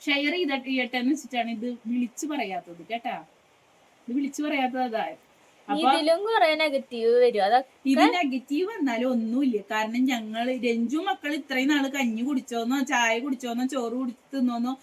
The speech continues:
Speaker 1: അന്വേഷിക്കാണ്ട് എന്റെ സ്റ്റാറ്റസ് നോക്കിയിട്ട് അപ്പുറത്തേക്ക് ഇപ്പുറത്തേക്കും സ്ക്രീൻ റെക്കോർഡ് ചെയ്ത് കൊടുത്തിട്ട് ഒരു കാര്യമില്ല. എടുത്ത് കൊടുത്താലും എനിക്ക് ഒരു ചുക്കുമില്ല. മനസ്സിലായാ?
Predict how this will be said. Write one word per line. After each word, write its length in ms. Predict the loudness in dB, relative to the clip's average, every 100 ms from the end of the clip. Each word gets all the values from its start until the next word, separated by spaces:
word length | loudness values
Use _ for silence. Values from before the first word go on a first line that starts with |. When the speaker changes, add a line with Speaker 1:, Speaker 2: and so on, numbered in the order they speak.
| -14 0
Speaker 1:
അന്വേഷിക്കാണ്ട് 840 | 4 6 4 2 0 0 2 2
എന്റെ 300 | 0 0 -4
സ്റ്റാറ്റസ് 560 | -4 2 2 2 -4 -2
നോക്കിയിട്ട് 500 | -2 -2 -4 -2 -2
അപ്പുറത്തേക്ക് 460 | -2 -6 -8 -8
ഇപ്പുറത്തേക്കും 480 | -8 -8 -4 -2 -2
സ്ക്രീൻ 360 | -4 -4 -4 -2
റെക്കോർഡ് 300 | -6 -6 -4
ചെയ്ത് 160 | -4 -2
കൊടുത്തിട്ട് 560 | -2 -4 _ -8 -6
ഒരു 200 | -6 -4
കാര്യമില്ല. 680 | -2 -2 -2 -2 -2 -2 -6 _ -20 -12 -8
എടുത്ത് 200 | -6 -4
കൊടുത്താലും 600 | 0 0 0 -2 0 0
എനിക്ക് 320 | 0 0 -4
ഒരു 140 | -4
ചുക്കുമില്ല. 840 | -6 -6 -8 -8 -10 -6 -4 -4 -8
മനസ്സിലായാ? 600 | -10 -8 -4 -4 -4 -8